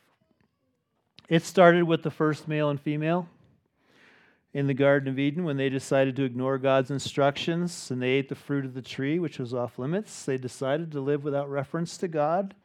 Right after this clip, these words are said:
in that moment. That was the first appearance of "you do you" in the world, instead of "you do what God made you to do."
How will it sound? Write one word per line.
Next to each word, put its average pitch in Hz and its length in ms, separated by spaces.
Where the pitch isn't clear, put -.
in 143 140
that 175 180
moment. 160 460
That 160 180
was 185 140
the 190 120
first 202 380
appearance 185 560
of 135 100
"you 156 180
do 147 180
you" 143 360
in 98 80
the 101 80
world, 104 380
instead 127 400
of 107 140
"you 120 180
do 113 220
what 113 180
God 104 220
made 123 260
you 101 160
to 85 40
do." 95 200